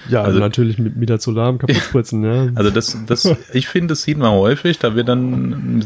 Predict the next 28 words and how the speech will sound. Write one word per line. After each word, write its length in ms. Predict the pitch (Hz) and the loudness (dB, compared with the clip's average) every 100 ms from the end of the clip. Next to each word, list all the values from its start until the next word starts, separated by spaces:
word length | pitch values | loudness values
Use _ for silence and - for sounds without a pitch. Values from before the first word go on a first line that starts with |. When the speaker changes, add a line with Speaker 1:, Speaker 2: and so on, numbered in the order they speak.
| - | -2
Speaker 2:
das 160 | 113 | -2
Midazolam 640 | 120 113 107 107 98 104 139 | 2 2 2 2 2 2 0
ge-, 100 | 147 - - - | -4 -6 -16 -4
gezückt 460 | 135 - 165 170 | -4 0 -2 -2
und 100 | 127 110 | -2 0
dann 500 | 110 131 131 - - 73 - | 2 0 -2 -6 -6 -6 -4
recht 400 | 113 120 - - | 0 0 -2 -2
ho-, 220 | 117 156 - | 0 0 -4
großzügig 680 | - 117 131 - 123 131 - | -2 0 0 -2 -4 -4 -4
diese, 500 | 117 117 113 113 110 | -6 -2 -2 0 -2
das, 380 | 110 110 - 123 | -2 -2 -4 -4
äh, 120 | 117 | -4
dosiert. 760 | 104 107 104 - 107 156 185 - - - - - - | -2 -2 -2 -2 -2 -2 -4 -10 -20 -20 -20 -20 -10
Und 220 | - 104 - | -4 0 2
dann, 440 | 101 147 170 180 - _ _ | 2 2 2 0 -2 _ _
finde 340 | - 139 143 | -2 0 2
ich, 260 | 147 - - _ - - _ _ - | -2 -4 -10 _ -20 -20 _ _ -20
dann 320 | - 95 117 | -4 0 2
haben 140 | 131 | 2
wir 80 | 131 | 2
diesen, 440 | 127 123 120 120 117 | 2 2 2 2 0
wie, 400 | 110 101 104 110 104 | 0 0 2 0 0
wie 120 | 107 | -4
ich 140 | 123 | -2
ihn 120 | 131 127 | 0 0
von 160 | 110 | -2
früher 340 | - 107 120 139 | 0 2 2 2
kenne, 380 | - 143 151 | 0 0 0